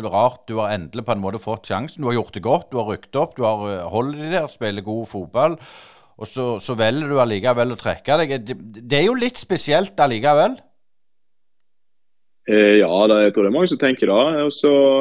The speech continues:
Speaker 2: er det på en måte litt å kjenne på, eh, reflektere litt rundt det en driver med.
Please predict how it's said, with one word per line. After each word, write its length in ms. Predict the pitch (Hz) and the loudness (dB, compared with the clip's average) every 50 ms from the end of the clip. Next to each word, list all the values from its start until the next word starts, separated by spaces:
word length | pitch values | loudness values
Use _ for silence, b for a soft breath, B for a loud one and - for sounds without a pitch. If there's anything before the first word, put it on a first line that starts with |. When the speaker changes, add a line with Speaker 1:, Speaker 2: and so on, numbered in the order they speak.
| 135 135 | 0 -2
Speaker 2:
er 400 | 131 135 131 _ - - - 143 | -4 -6 -10 _ -16 -10 -4 -2
det 100 | 143 127 107 | 0 0 0
på 80 | - 131 | -2 -4
en 20 | |
måte 160 | 131 - 120 | -4 -2 -2
litt 160 | 123 120 - 113 | -2 -2 -4 -6
å 80 | 98 | -6
kjenne 320 | - 123 117 120 120 110 95 92 | -4 -2 -2 -2 -2 -4 -4 -4
på, 180 | - - 101 95 95 92 92 92 87 - _ _ _ _ _ _ _ _ _ _ _ _ _ _ _ _ _ _ _ _ - - | -2 -2 0 0 2 0 0 -2 -4 -8 _ _ _ _ _ _ _ _ _ _ _ _ _ _ _ _ _ _ _ _ -12 -8
eh, 640 | 101 95 92 92 90 92 92 92 90 90 90 87 87 87 87 92 - - 110 | -4 -2 -2 0 0 0 0 0 0 -2 -2 -4 -4 -6 -8 -10 -6 -2 2
reflektere 560 | 120 135 139 - 147 143 - 151 131 117 113 113 | 2 2 4 4 2 2 4 4 4 4 4 2
litt 80 | - | 0
rundt 400 | 113 110 110 101 95 - _ _ | 0 -2 -2 -2 -4 -6 _ _
det 180 | - 107 107 101 95 | -4 -2 -2 -2 0
en 80 | 98 98 | 0 0
driver 260 | 101 95 87 87 87 90 | 0 0 0 -2 -4 -6
med. 180 | 120 151 156 | -8 -8 -8